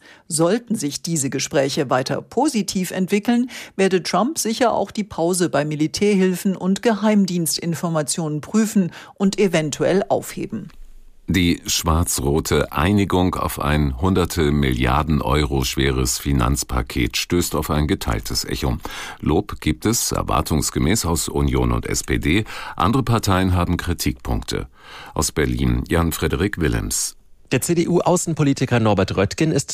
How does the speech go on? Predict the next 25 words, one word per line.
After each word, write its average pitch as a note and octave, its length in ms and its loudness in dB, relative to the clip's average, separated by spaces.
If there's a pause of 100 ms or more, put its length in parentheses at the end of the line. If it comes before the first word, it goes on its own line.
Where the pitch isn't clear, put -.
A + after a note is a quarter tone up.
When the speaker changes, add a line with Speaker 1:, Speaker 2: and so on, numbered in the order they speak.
Speaker 3:
zufrieden A#2+ 380 2
mit F2+ 160 2
dem F#2 140 0
Finanzpaket, F2+ 800 0
das F2 100 -2
seine F2 160 0
Partei G2 360 0
mit G#2 160 4
der - 120 0
S - 140 -4
P F#2+ 100 -2
D G#2+ 160 2
ausgehandelt - 580 -2
hat. - 200 -16 (260)
Im A2 80 2
ersten G2 340 2
sagte F2 300 -2
er, A2 180 2
das - 180 0
Geld B2 260 0
für C#3+ 100 0
die A#2+ 80 2
Bundeswehr A2 500 2
sei A2+ 220 0
angemessen, G#2 600 2